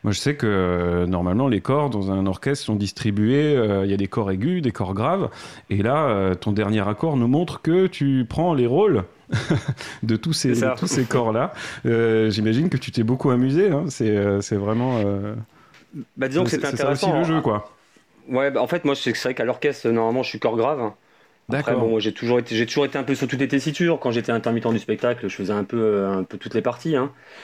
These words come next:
Speaker 1: Mhm.
Speaker 2: Mais, euh, c'est vrai que du coup, c'était vachement, c'était intéressant pour moi aussi de pouvoir, euh, refaire un petit peu, un, un peu plus d'aigu, quoi.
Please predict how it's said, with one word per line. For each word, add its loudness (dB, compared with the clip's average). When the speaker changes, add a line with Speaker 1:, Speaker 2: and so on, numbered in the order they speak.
Speaker 1:
Mhm. 0
Speaker 2:
Mais, 2
euh, 0
c'est -4
vrai 2
que -4
du 0
coup, 0
c'était 0
vachement, 2
c'était -8
intéressant 0
pour 0
moi 4
aussi -2
de 2
pouvoir, 2
euh, 2
refaire 0
un 0
petit -4
peu, 2
un, 2
un -8
peu -8
plus -4
d'aigu, 2
quoi. 0